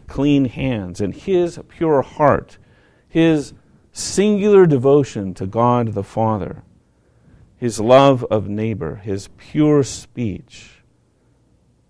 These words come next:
Only Christ can enter in. But when he gives us his righteousness, we follow right behind. And isn't that,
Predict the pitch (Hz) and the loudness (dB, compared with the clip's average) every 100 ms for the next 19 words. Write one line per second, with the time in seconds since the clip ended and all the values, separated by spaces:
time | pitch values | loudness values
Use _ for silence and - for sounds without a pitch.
0 | _ _ _ _ _ _ - 117 101 - | _ _ _ _ _ _ -12 -8 -8 -10
1 | - 170 143 - - 95 92 - 147 135 | -8 -6 -6 -10 -14 -12 -12 -14 -18 -20
2 | - _ _ _ _ _ _ _ _ _ | -20 _ _ _ _ _ _ _ _ _
3 | _ _ - 95 101 101 104 139 123 117 | _ _ -14 -12 -12 -12 -6 -6 -6 -10
4 | 104 - 123 117 104 95 - - _ _ | -10 -12 -6 -6 -6 -10 -20 -20 _ _
5 | _ _ - 98 123 - - - 87 - | _ _ -8 -4 -4 -8 -16 -20 -20 -20
6 | - 104 104 - _ 98 101 104 101 98 | -20 -16 -16 -16 _ -10 -8 -6 -8 -10
7 | 92 90 95 90 82 - _ _ _ _ | -12 -16 -16 -16 -16 -20 _ _ _ _
8 | _ _ _ _ _ _ _ _ _ _ | _ _ _ _ _ _ _ _ _ _
9 | 127 135 151 147 | -12 -8 -6 -6